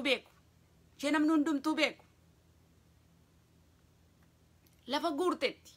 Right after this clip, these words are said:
ኡሙኒን ኢሼ ዴሜ ረቹ ኢሼን ኩን ሄደ ሀረ ጂአ ጃፋ ኢሼቲ ሙጫ ገራራ ቀምቲ ማርያሚፍ ጂአ ጀልቀባቲ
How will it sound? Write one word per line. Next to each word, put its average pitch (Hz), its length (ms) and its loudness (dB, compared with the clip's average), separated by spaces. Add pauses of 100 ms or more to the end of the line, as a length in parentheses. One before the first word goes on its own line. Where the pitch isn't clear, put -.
(480)
ኡሙኒን 240 260 -6
ኢሼ 247 180 -8
ዴሜ 226 240 -6
ረቹ 196 200 -18 (1300)
ኢሼን 370 280 0
ኩን 440 180 -2
ሄደ 403 160 0 (440)
ሀረ 359 320 0
ጂአ 330 260 0
ጃፋ 320 400 2
ኢሼቲ 294 280 -2
ሙጫ 254 220 -2
ገራራ 240 320 0
ቀምቲ - 280 -12 (1040)
ማርያሚፍ 302 580 2
ጂአ 277 160 2
ጀልቀባቲ 226 520 -2